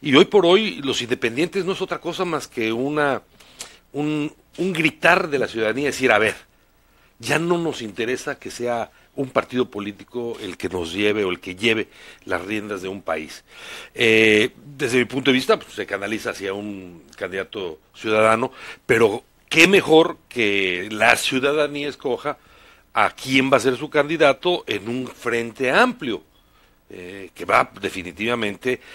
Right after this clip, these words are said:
generando un proyecto de país en donde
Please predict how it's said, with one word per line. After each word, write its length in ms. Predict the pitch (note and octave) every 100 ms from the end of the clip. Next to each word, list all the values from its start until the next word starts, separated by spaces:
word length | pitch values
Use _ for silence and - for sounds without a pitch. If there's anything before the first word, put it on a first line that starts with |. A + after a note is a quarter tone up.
| -
generando 680 | - - A#2 A2 A2+ B2 D3
un 80 | F3+
proyecto 540 | D3 A2+ A#2+ - D3+
de 120 | A#2
país 720 | G2+ - D#2+ F#2 G#2+ F3+ - - _ _ _ _
en 160 | A2+ A2
donde 760 | G#2+ G#2 F#2+ G#2 G2 F#2+ F#2